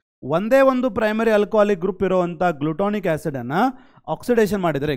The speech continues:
ಗ್ಲುಕಾನಿಕ್ ಆಸಿಡ್ ಅನ್ನ, ಗ್ಲುಕಾನಿಕ್ ಆಸಿಡ್ ಅನ್ನ ಆಕ್ಸಿಡೇಷನ್ ಮಾಡಿದ್ರೆ, ಒಂದೇ ಒಂದು ಪ್ರೈಮರಿ ಆಲ್ಕೋಹಾಲಿಕ್ ಗ್ರೂಪ್ ಇರುವಂತ ಗ್ಲುಕಾನಿಕ್ ಆಸಿಡ್ ಅನ್ನ ಆಕ್ಸಿಡೇಷನ್ ಮಾಡಿದಾಗ ಎ-, ಇದು ಸಿ ಓ ಎಚ್ ಗ್ರೂಪ್ as it is. ಈಗ ಸಿ ಎಚ್ ಟು ಓ ಎಚ್ ನನಗೆ ಆಕ್ಸಿಡೈಸ್ ಆಗಿ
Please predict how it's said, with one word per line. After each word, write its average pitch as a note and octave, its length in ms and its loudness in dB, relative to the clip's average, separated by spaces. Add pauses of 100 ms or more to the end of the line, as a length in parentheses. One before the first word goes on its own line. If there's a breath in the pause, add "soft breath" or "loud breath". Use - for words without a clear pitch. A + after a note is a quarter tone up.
(100)
ಗ್ಲುಕಾನಿಕ್ F3+ 800 0
ಆಸಿಡ್ C#3 300 -4
ಅನ್ನ, A2+ 120 -14 (420 soft breath)
ಗ್ಲುಕಾನಿಕ್ G#3 520 -2
ಆಸಿಡ್ F#3+ 240 0
ಅನ್ನ A3 200 -2
ಆಕ್ಸಿಡೇಷನ್ G3+ 480 -2
ಮಾಡಿದ್ರೆ, C#3 320 -2 (520 loud breath)
ಒಂದೇ F3 200 0 (120)
ಒಂದು G3 220 0 (460 soft breath)
ಪ್ರೈಮರಿ F#3 380 0
ಆಲ್ಕೋಹಾಲಿಕ್ G3 500 0 (160)
ಗ್ರೂಪ್ F3 240 -6
ಇರುವಂತ F3 320 0 (300)
ಗ್ಲುಕಾನಿಕ್ F#3+ 500 -4
ಆಸಿಡ್ E3+ 300 -4
ಅನ್ನ G3 100 -4 (240)
ಆಕ್ಸಿಡೇಷನ್ F#3 440 -4
ಮಾಡಿದಾಗ C#3+ 280 -2 (640 loud breath)
ಎ-, F#3 120 0 (160)
ಇದು B3 180 0 (160)
ಸಿ G3+ 160 -4
ಓ - 20 8 (140)
ಎಚ್ F#3 160 -4
ಗ್ರೂಪ್ A3+ 240 -4
as F3+ 180 0
it C#3 140 -8
is. C3 100 -6 (560 soft breath)
ಈಗ G#3+ 120 0 (360)
ಸಿ G#3 120 -4 (100)
ಎಚ್ B3+ 180 -2
ಟು C4+ 140 2
ಓ - 20 8 (140)
ಎಚ್ A#3+ 180 -2 (100)
ನನಗೆ G#3+ 300 0
ಆಕ್ಸಿಡೈಸ್ G3 560 0
ಆಗಿ F3+ 160 -2